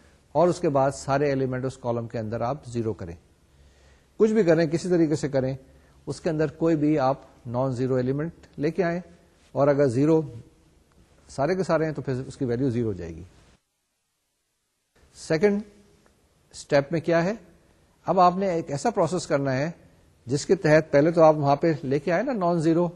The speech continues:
ایلیمنٹ، اس کو ون بنائیں اور سارے کے سارے کو زیرو کر دیں آپ۔ By adding suitable multiples of the first row to all the other rows, reduce the n minus one entries except one one in the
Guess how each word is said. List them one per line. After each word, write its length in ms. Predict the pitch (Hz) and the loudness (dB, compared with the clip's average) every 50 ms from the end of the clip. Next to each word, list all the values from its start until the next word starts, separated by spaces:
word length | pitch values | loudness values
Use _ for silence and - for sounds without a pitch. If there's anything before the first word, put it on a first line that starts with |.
| - - - - - | -12 -20 -20 -12 -6
ایلیمنٹ، 440 | 135 139 151 147 143 143 143 143 139 - _ _ _ _ _ _ - | -4 -2 0 0 0 -2 -2 -4 -6 -12 _ _ _ _ _ _ -12
اس 120 | 127 - | -10 -6
کو 100 | - 175 | -4 0
ون 200 | 143 156 170 190 | 0 2 2 2
بنائیں 240 | 185 180 180 180 180 | 0 0 2 2 2
اور 120 | 180 170 165 | 2 2 0
سارے 320 | - - 147 139 143 151 | 2 4 4 6 6 4
کے 60 | 147 | 2
سارے 220 | 143 - 139 131 135 | 0 0 0 2 2
کو 160 | 139 165 156 | 0 0 -2
زیرو 240 | 117 123 120 120 110 | 0 0 -2 -2 -4
کر 140 | 110 104 | -4 -8
دیں 140 | 92 85 98 | -10 -10 -12
آپ۔ 100 | 90 90 - _ _ _ _ _ _ _ _ _ _ _ _ _ _ _ _ _ _ _ _ _ - 110 | -14 -14 -16 _ _ _ _ _ _ _ _ _ _ _ _ _ _ _ _ _ _ _ _ _ -6 -2
By 180 | 123 143 151 147 | 0 2 2 2
adding 320 | 147 147 147 151 185 214 | 2 0 2 2 2 2
suitable 480 | 214 - - - 156 156 170 175 196 202 | 0 -2 -4 -2 -2 0 2 2 2 2
multiples 420 | 185 165 151 143 151 143 156 160 - 147 | 2 2 0 0 0 -2 -2 -2 -2 -2
of 80 | 131 | -2
the 40 | 135 123 - - - | -2 -4 -4 -2 0
first 280 | 160 190 185 - - | 0 0 0 0 2
row 180 | 151 143 160 180 | 4 4 4 2
to 200 | 175 - 151 147 - - | 0 -2 -6 -6 -4 -2
all 300 | 147 151 170 190 214 214 | 0 2 4 4 4 6
the 120 | 214 202 175 | 6 6 6
other 180 | 160 156 139 127 | 6 4 4 4
rows, 160 | 139 131 139 151 - - - - _ _ _ _ _ _ _ _ _ 117 | 2 2 2 -2 -6 -12 -20 -20 _ _ _ _ _ _ _ _ _ -8
reduce 360 | 120 127 139 170 196 214 196 170 | -8 -2 2 4 4 4 4 2
the 120 | 185 185 - - 127 143 165 | 2 0 0 -2 -4 -2 -2
n 60 | 175 | 0
minus 380 | 165 151 143 147 147 143 - | 0 0 0 0 0 -2 -2
one 120 | 151 151 151 | 0 0 0
entries 400 | 143 131 - - 135 139 151 147 - - - _ _ - 135 | 0 -2 -2 0 0 0 0 -2 -6 -12 -20 _ _ -8 -8
except 400 | 135 - - 190 208 202 208 170 | -8 -4 -2 0 0 0 0 -2
one 140 | 147 143 139 | 0 0 0
one 200 | 135 131 135 143 | 0 -2 -2 -2
in 220 | 139 - - 123 120 | -4 -8 -10 -6 -6
the 80 | 135 | -6